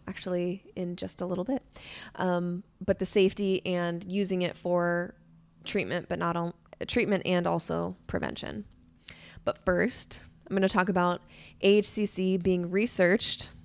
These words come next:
all over the world. So scientific research on A H C C started in Japan in nineteen eighty-seven, like I had already mentioned,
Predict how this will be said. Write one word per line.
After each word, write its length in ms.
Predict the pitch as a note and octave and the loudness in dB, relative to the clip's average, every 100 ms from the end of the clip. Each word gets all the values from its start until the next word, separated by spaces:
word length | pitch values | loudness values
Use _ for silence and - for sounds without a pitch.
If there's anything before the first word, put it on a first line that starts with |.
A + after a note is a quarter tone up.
| - - | -12 4
all 400 | F#3 G3 G3 G#3 - | 6 8 8 6 4
over 480 | F3+ F3 F3 F3+ - | 4 4 2 2 -2
the 100 | F3+ | 0
world. 500 | F3 E3 - - - - _ _ _ - - - - | 2 2 -2 -4 -10 -16 _ _ _ -20 -20 -20 -8
So 480 | - G#3+ F#3+ F#3+ F#3+ | 0 6 6 6 4
scientific 540 | - A3+ D4+ D4 A#3+ | 0 0 0 0 0
research 400 | G3 G3 G#3 F#3+ - | 2 2 2 0 0
on 100 | F#3 | 0
A 200 | - F#3 F#3 - - - | 2 0 -2 -10 -6 4
H 220 | G3 F#3 | 6 6
C 160 | - F#3 | 2 -4
C 220 | - F3+ | 0 -2
started 400 | - F3 F3 F#3 | 0 0 0 0
in 120 | F#3 | -2
Japan 440 | F3+ E3 E3+ F3 | -2 -2 -2 -2
in 140 | G#3+ F#3+ | 0 0
nineteen 360 | F3 F3+ G3 F#3 | 0 0 0 2
eighty-seven, 560 | F#3 A#3 F3+ F#3 G#3 | 0 0 -2 -2 -4
like 200 | G#3 F#3+ | -4 -4
I 60 | F#3 | -2
had 160 | G3 | -2
already 220 | F3+ F3+ G#3 | 0 0 2
mentioned, 480 | E3+ F3+ F3+ A#3 | 0 0 -2 -2